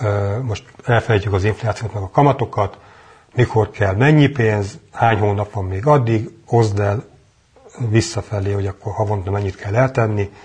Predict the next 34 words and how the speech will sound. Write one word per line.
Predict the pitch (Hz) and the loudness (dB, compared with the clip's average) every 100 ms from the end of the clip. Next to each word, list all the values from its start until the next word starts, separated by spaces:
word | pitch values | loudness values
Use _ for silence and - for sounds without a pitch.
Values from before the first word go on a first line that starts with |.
| - - - | -20 -20 -20
és | - | -12
azt | 113 | -6
úgy | 98 | -4
nagyjából | 107 110 101 98 98 | 0 0 0 0 0
akkor | 95 - 107 | -2 -4 -8
sejted, | - 101 98 98 | -4 -4 -4 -6
hogy | - 101 131 - _ _ _ - | -6 -10 -10 -16 _ _ _ -10
mennyit | 101 98 - | -8 -8 -10
kell | 107 101 | -10 -8
eltenni. | 110 - 165 180 - - - - - - - - | -10 -14 -14 -14 -14 -20 -20 -20 -20 -20 -20 -8
Ha | - | -2
nyugdíjról | 101 123 143 160 151 151 | 2 4 6 6 6 6
beszélünk, | 151 147 156 151 156 156 160 - - _ _ _ _ _ | 4 0 2 2 2 2 0 -6 -20 _ _ _ _ _
hogyha | - 110 - 117 | -4 -2 0 -2
húsz | 101 143 - | 4 4 4
év | 123 113 | 2 2
múlva | 113 104 | 2 0
leszel | 104 - 104 | -2 -4 -6
nyugdíjas, | 95 104 113 120 147 175 - _ _ _ _ _ _ _ _ _ _ _ _ _ _ _ _ | -4 -4 -4 -4 -4 -6 -12 _ _ _ _ _ _ _ _ _ _ _ _ _ _ _ _
ö, | - 110 117 | -2 0 2
és | 123 107 | 2 0
a | 110 | 2
statisztika | 156 143 127 117 117 | 4 4 2 0 -2
szerint | - 135 123 113 104 - | 0 2 4 4 0 -2
attól | 117 - 117 | -2 -2 -6
függ, | 98 107 | -4 -4
hogy | - | -6
férfi | - 117 110 113 | -4 -2 0 -2
vagy, | 104 101 | -4 -4
vagy | 101 | -4
nő | 101 110 104 | -2 -2 -2
vagy, | 104 117 131 | -4 -6 -8
vagy | 101 | -4
mindegy, | 110 151 156 147 | 0 2 4 2